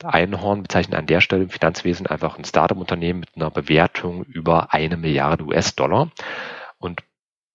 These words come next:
warum ist das jetzt eigentlich erwähnenswert? Zum einen, weil die Fintech-Branche Deutschland, da schreit ja jeder Politiker gefühlt auch auf Lokalebene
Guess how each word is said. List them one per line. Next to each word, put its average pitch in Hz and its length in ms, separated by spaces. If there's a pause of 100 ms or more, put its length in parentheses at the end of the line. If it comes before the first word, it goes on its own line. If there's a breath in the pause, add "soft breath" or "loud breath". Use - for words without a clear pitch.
(200)
warum 101 220
ist 135 140
das 120 40
jetzt 110 160
eigentlich 104 220
erwähnenswert? 98 800 (560 soft breath)
Zum - 200
einen, 110 280
weil 90 220
die - 140
Fintech-Branche 87 1200
Deutschland, 107 800
da 82 100
schreit - 580
ja 120 200
jeder 113 480
Politiker 107 520
gefühlt 110 460
auch - 260
auf 101 240
Lokalebene 95 720